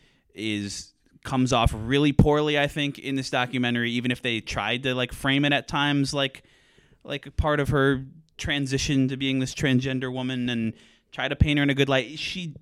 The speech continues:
comes off terribly. Uh, she really didn't express much remorse. Some of the things that she did, just, like,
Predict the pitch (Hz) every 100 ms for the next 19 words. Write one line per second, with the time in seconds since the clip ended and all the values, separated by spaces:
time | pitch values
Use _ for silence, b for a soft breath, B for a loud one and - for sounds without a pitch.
0 | - - 165 147 117 - 117 104 95 101
1 | 98 92 b b b 107 107 104 104 -
2 | 117 - 151 151 165 156 147 131 - 131
3 | 113 123 107 110 101 98 98 - - b
4 | b b b b - - 208 226 196 180
5 | 190 180 190 - 131 - 117 147 147 139
6 | 117 - 113 -